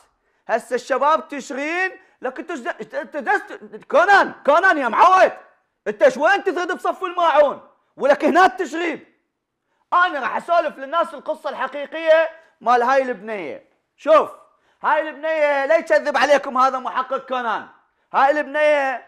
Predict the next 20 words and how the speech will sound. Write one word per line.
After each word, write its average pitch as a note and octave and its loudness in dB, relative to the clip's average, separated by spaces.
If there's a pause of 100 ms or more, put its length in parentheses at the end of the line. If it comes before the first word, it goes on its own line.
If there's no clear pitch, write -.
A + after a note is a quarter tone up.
(120)
صار C4 -2
لها C#4 0
مو D4 -10
سنة D4 -4
ولا C#4+ 2
سنتين C4 -8
بالعراق، G3+ -4 (480)
تروح C4+ 2
وترجع، C4+ -2 (500)
تمام؟ B3+ -2 (340)
واختلطت C4 2
وراحت C4 -4
مظاهرات C4 -4
وطلعت B3+ -4
ويا C4 -2
العالم C4 0
وما B3+ -10
أدري B3+ -12
شنو C4 -12
جتي، C4 -8